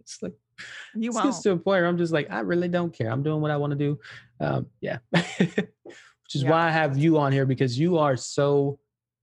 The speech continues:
Speaker 1: you. Like, I don't know, your style, your, your way you talk, present yourself, your music,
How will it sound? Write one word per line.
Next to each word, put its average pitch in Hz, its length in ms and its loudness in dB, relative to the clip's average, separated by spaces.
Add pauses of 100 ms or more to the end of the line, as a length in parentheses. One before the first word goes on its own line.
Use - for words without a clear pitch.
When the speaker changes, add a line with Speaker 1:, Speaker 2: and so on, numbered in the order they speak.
(140)
Speaker 1:
you. 127 480 0 (240)
Like, 117 260 -2
I - 100 -16
don't 135 140 0
know, 107 180 -4
your 107 160 -8
style, 151 560 0
your, 110 160 -8 (140)
your 107 180 -6 (140)
way 117 160 -2
you 110 80 -4
talk, 139 320 -4 (200)
present 127 300 -2
yourself, 123 580 -2
your 117 140 -2
music, 127 380 0